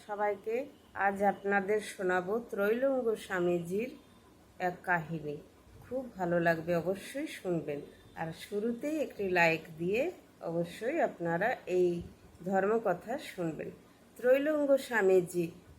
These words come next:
তখন তিনি থাকতেন কাশীতে হনুমান ঘাটে।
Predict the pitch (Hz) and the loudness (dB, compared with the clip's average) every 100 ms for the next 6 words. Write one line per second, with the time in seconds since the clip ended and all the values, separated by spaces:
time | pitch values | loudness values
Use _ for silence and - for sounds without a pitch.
0 | - 220 196 - 247 233 233 233 240 240 | -4 -2 0 0 0 0 -2 0 0 0
1 | 220 196 - 220 214 208 185 170 240 233 | -2 -6 -4 -4 -2 0 -2 -2 -8 -4
2 | 185 185 185 202 247 262 247 180 165 147 | -2 -2 -2 -2 2 2 2 2 2 2
3 | 147 | -6